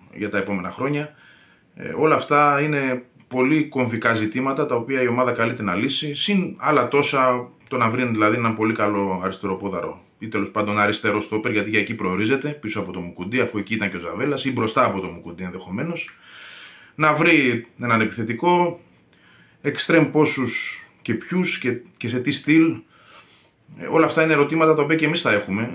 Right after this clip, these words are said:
Ε, διακρίνω, καταλαβαίνω και την αγωνία σας και την ανησυχία σας και τις ενστάσεις σας και ούτω καθεξής.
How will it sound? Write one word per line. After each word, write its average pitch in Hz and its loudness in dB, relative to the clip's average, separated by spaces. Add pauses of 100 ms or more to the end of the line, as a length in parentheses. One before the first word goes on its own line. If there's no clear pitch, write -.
(100)
Ε, 123 -8
διακρίνω, 135 2
καταλαβαίνω 120 4
και 120 0
την 117 0
αγωνία 117 2
σας 147 -2
και - -8
την 113 -2
ανησυχία 107 0
σας 143 -2
και 117 -4
τις - -6
ενστάσεις 151 0
σας - -6
και 180 -4
ούτω - 0
καθεξής. 110 -4